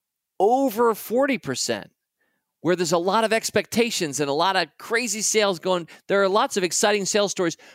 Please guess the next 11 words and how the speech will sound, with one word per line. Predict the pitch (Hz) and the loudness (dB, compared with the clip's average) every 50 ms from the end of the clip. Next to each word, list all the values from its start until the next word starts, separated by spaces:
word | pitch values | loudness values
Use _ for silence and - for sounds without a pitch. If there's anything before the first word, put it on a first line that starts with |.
| _ _ | _ _
but | - 175 - | -8 -2 0
that | 175 214 262 | 0 2 2
actually | 285 285 - - 233 202 | 2 0 -2 -4 -6 -8
creates, | - - - - 196 190 185 185 - | -8 -10 -6 -2 0 2 2 0 0
in | - 139 156 | -2 -2 0
my | 165 185 202 202 | 0 0 0 0
mind, | 190 180 175 165 156 139 | 0 0 0 0 -2 -4
more | 135 147 175 208 247 254 233 | -2 0 2 4 4 4 2
risk | 208 220 240 214 151 - - - - - | 2 2 2 2 0 -2 -6 -10 -6 -4
as | 139 135 - 135 | -4 -4 -2 0
well | 165 233 220 165 143 143 147 | 2 2 4 4 2 0 -2